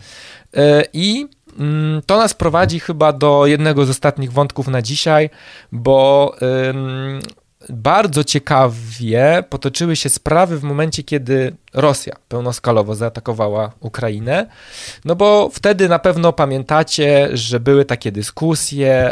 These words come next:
o wyłączeniu Rosji z płatności swift. Nagle okazało się, że ona,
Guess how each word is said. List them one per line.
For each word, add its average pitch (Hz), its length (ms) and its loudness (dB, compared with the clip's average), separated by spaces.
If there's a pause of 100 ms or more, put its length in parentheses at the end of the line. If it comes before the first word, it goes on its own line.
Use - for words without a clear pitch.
o 107 260 2
wyłączeniu 117 640 0
Rosji 117 640 0
z 110 320 -4
płatności 113 540 -4
swift. 180 640 -2 (420)
Nagle 139 320 2
okazało 131 500 2
się, 131 220 -2
że 123 500 0
ona, 123 360 2